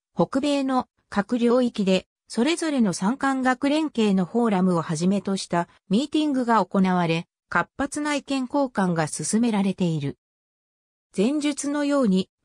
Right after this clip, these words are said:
二千十年四月時点のジーディーイーとアールディーの活動方針では、二千十二年終わりまでに、加速器については、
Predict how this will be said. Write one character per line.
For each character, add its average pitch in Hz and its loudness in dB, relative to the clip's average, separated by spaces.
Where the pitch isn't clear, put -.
二 180 2
千 320 -2
十 269 2
年 208 4
四 - -2
月 240 -2
時 294 -4
点 240 2
の 175 2
ジ 170 -4
ー 233 0
デ 254 -2
ィ 247 0
ー - -8
イ 202 0
ー 185 0
と 156 -2
ア 185 2
ー 294 2
ル 302 -2
デ 302 0
ィ 302 2
ー - 2
の 196 2
活 190 -8
動 262 2
方 262 0
針 202 2
で 160 -4
は、 147 -2
二 175 2
千 277 0
十 240 0
二 269 0
年 214 2
終 165 2
わ 190 2
り 226 2
ま 220 2
で 208 2
に、 165 0
加 208 -4
速 - -8
器 233 -2
に 196 2
つ - -4
い 220 -2
て 170 -2
は、 151 0